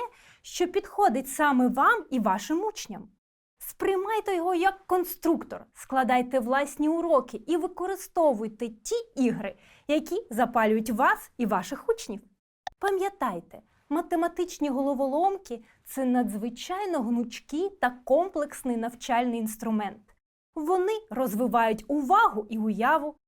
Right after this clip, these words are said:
критичне мислення і логіку, підходять для старшокласників та молодших.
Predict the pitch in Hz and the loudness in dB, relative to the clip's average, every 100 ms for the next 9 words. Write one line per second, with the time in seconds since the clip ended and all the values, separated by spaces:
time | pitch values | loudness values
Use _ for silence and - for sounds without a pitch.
0 | _ _ 285 349 359 370 - 339 349 415 | _ _ -2 0 2 0 2 2 4 2
1 | - 262 220 202 196 202 269 330 330 330 | 0 -2 -2 -2 -2 -2 0 2 0 -4
2 | 330 - _ _ 403 - - 403 311 285 | -8 -10 _ _ 0 0 0 2 4 2
3 | 247 320 - 359 - 392 403 415 392 269 | 2 0 0 -2 0 -6 0 0 0 -2
4 | 220 202 - _ _ 440 453 427 415 - | -6 -6 -14 _ _ 2 4 4 2 -2
5 | - | -12